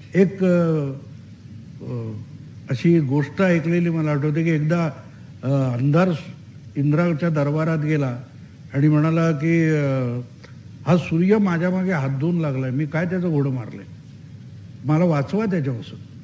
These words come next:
तर इंद्राने ऑर्डर दिली, "त्या सूर्याला बोलवा." तो सूर्य आला,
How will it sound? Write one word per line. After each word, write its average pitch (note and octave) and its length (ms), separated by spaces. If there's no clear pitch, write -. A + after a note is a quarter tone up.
तर F3 60
इंद्राने F#3 440
ऑर्डर G3 300
दिली, F#3 300
"त्या F3 140
सूर्याला E3 440
बोलवा." D3 340
तो D#3 80
सूर्य F3+ 300
आला, E3+ 280